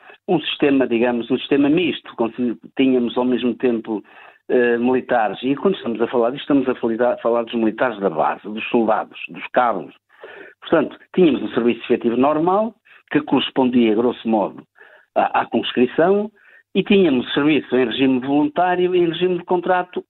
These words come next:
ao mesmo tempo. Depois chegou-se a dois mil e quatro, aboliu-se, eh, o serviço efetivo normal, ou deixou de se, de se, eh, utilizar esta figura, portanto,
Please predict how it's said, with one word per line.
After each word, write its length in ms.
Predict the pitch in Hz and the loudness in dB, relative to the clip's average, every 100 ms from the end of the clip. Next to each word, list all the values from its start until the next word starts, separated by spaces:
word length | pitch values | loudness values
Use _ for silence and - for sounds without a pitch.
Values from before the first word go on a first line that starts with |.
| _ | _
ao 120 | 175 | -2
mesmo 380 | 180 175 170 175 | 2 2 2 -2
tempo. 340 | 170 165 139 - _ _ _ _ _ _ _ | 0 0 0 -6 _ _ _ _ _ _ _
Depois 260 | - 170 160 | -6 -2 0
chegou-se 340 | - 107 104 113 | 0 -2 0 0
a 40 | |
dois 200 | 117 127 | 0 0
mil 160 | 143 151 | 2 0
e 60 | |
quatro, 460 | 151 175 175 180 180 - - - - | 0 -2 -2 -6 -10 -12 -20 -10 -2
aboliu-se, 640 | 147 147 156 151 104 - - _ _ _ _ _ _ | 0 2 2 2 -2 -6 -18 _ _ _ _ _ _
eh, 240 | 113 110 110 | 0 0 0
o 100 | 139 127 | -2 -2
serviço 380 | 117 107 - - | -2 -2 -2 -6
efetivo 360 | 104 - 95 | -6 -4 -2
normal, 560 | 101 113 135 185 240 226 - | -2 0 0 0 -2 -8 -12
ou 240 | 80 - _ - | -14 -14 _ -6
deixou 380 | 117 - 147 | -4 0 0
de 100 | 113 - | 0 -4
se, 120 | 101 | -4
de 720 | 85 85 - - - _ - - - | -4 -6 -20 -20 -20 _ -20 -8 0
se, 60 | |
eh, 1400 | 107 95 92 82 - 82 82 - - - - - - - | 2 4 2 -2 -6 -6 -6 -6 -10 -14 -16 -16 -16 -12
utilizar 640 | - 98 113 98 123 117 92 | -8 0 0 2 2 2 0
esta 240 | 95 - | -2 -4
figura, 600 | 98 120 117 139 175 175 - - - - - | -4 -2 2 2 2 -2 -8 -20 -20 -14 -6
portanto, 800 | 117 - 120 98 - 87 80 | -4 0 0 -2 -2 -2 -2